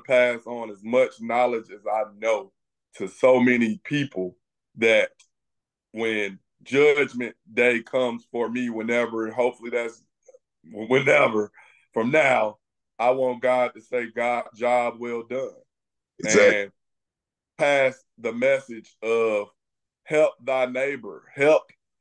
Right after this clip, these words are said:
Speaker 1: people. Like, what is it the point of me having forty million dollars if I'm not helping nobody?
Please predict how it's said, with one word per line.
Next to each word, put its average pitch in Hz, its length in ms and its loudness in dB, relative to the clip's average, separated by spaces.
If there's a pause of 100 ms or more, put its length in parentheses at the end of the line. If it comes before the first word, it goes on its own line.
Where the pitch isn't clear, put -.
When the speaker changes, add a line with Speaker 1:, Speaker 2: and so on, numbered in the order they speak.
(360)
Speaker 1:
people. 127 600 -6 (160)
Like, 120 340 2 (100)
what 135 380 2
is 156 200 2
it 147 180 -10
the 117 100 -12
point 143 380 -2
of 123 120 -4
me 135 140 -6
having 123 380 2
forty 127 380 -2
million 120 380 -6
dollars 113 380 -2
if 101 100 -16
I'm 107 180 -6
not 104 200 -6
helping 104 320 -4
nobody? 65 420 -20